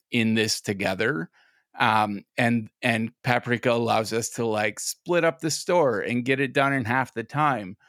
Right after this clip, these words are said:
Um, you can, it's got cool features like while you're cooking a recipe and you have the ingredients list up, you can tap any ingredient to, to mark it off as you prep it. So you can keep track of your prep time.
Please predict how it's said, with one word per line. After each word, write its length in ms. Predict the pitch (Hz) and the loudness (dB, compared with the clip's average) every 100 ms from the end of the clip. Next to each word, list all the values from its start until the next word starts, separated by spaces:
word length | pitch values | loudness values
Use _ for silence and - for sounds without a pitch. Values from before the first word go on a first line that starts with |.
| _ _ - | _ _ -4
Um, 580 | 131 131 120 107 107 - _ _ _ - | 0 2 2 -2 -8 -12 _ _ _ -6
you 220 | 127 135 | -4 -2
can, 220 | 156 143 - | -2 -4 -2
it's 240 | 139 131 | -2 -2
got 300 | - 175 170 - 156 - | -2 0 0 -4 -14 -14
cool 280 | - 190 185 | -2 2 2
features 520 | - 185 175 175 147 | 0 -2 0 0 0
like 320 | 147 139 139 - | 0 2 2 -4
while 380 | 123 131 131 160 | -2 2 2 2
you're 200 | 151 147 | 0 -2
cooking 440 | - 135 147 143 | 0 -2 0 0
a 80 | 123 | 0
recipe 720 | 117 113 - 131 147 147 - | -2 -4 -6 -2 0 0 -2
and 120 | 117 117 | -2 0
you 100 | 110 | 2
have 220 | 120 120 | 0 0
the 140 | 127 | -2
ingredients 680 | 120 107 113 117 123 117 - | -2 -2 -4 -2 -2 -4 -4
list 340 | 113 113 - | -4 -4 -4
up, 300 | 87 135 - _ - - - | 0 0 0 _ -20 -14 -4
you 120 | 120 | 0
can 200 | 139 131 | 2 0
tap 440 | - 113 120 135 - | 0 2 2 2 0
any 280 | 127 123 120 | 0 2 2
ingredient 600 | 117 113 110 110 131 - | 0 0 -2 0 -2 -2
to, 280 | - 113 113 _ - | -2 0 -2 _ -8
to 120 | - | -2
mark 320 | 117 110 117 | 2 2 0
it 80 | 110 | 0
off 280 | 101 117 117 | 0 -2 -2
as 160 | 110 - | -4 -4
you 140 | 110 | -8
prep 380 | - 98 95 - | -6 -2 -2 0
it. 260 | 80 - _ _ _ - - | -2 -2 _ _ _ -20 -6
So 180 | - 135 | 0 2
you 160 | 127 | 2
can 140 | 135 123 | 0 0
keep 220 | 139 135 | 0 0
track 280 | - 127 117 | 0 0 0
of 60 | |
your 140 | 104 101 | -4 -4
prep 380 | - 120 - | 0 0 0
time. 440 | - 143 151 82 | 0 2 2 -2